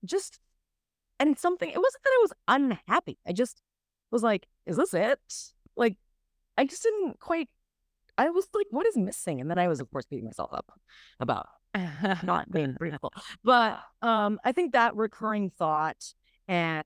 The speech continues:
Speaker 1: was one of my, what led up to, like, a sort of a aha moment.
Speaker 2: Mm-hmm.
Speaker 1: I was like, "I don't know what it is, but I gotta start looking for." And, and instead of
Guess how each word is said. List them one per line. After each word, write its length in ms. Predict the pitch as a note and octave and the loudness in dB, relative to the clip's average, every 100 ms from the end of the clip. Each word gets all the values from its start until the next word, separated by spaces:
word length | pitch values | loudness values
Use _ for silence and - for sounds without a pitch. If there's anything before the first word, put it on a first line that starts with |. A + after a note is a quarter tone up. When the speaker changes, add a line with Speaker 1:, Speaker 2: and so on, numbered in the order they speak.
| _ | _
Speaker 1:
was 320 | F3+ F3 D3+ - _ - | -2 -2 -2 -10 _ -12
one 260 | E3 E3+ | -4 -2
of 100 | D#3+ | -2
my, 400 | C#3+ C#3+ C3+ B2 - _ _ _ _ _ _ _ _ _ _ - | -4 -6 -6 -8 -12 _ _ _ _ _ _ _ _ _ _ -6
what 260 | F3 G3 | 0 0
led 260 | G3+ G#3 F#3+ | 2 4 4
up 160 | F#3 - | 2 -2
to, 300 | - E3+ C#3+ | -4 -2 -2
like, 200 | C3 C3 | -2 -4
a 60 | C#3 A#2 _ | -8 -12 _
sort 260 | E3+ C3 | -4 -2
of 80 | A#2+ | -4
a 40 | F#2+ _ _ _ _ _ _ D#3 | -10 _ _ _ _ _ _ -2
aha 340 | C#3+ C#3 A#2+ | 0 0 -2
moment. 500 | C#3+ G2 - - - D#3 | -4 -8 -12 -14 -10 -6
Speaker 2:
Mm-hmm. 380 | D3 C#3 C#3+ D#3 | -6 -4 -6 -4
Speaker 1:
I 60 | D#3 | -2
was 100 | D3 | 0
like, 160 | C#3+ - | -2 -2
"I 80 | D3+ | -2
don't 100 | D3 | -2
know 140 | C#3+ | -2
what 160 | C3 D3+ | -2 0
it 80 | G#3 | 4
is, 260 | C4+ D#4 | 4 2
but 100 | F#3+ | 0
I 80 | D3+ | 0
gotta 140 | C3+ C3 | 0 -2
start 240 | D3 A2 | -2 -2
looking 320 | C3 - A#2 | -2 -4 -4
for." 360 | - A2+ G2+ - | -4 -4 -4 -2
And, 240 | A3+ A3 - _ - | 0 0 -2 _ -2
and 100 | C4 | 2
instead 280 | C4 D4 C4+ | 2 2 2
of 160 | A#3 | 2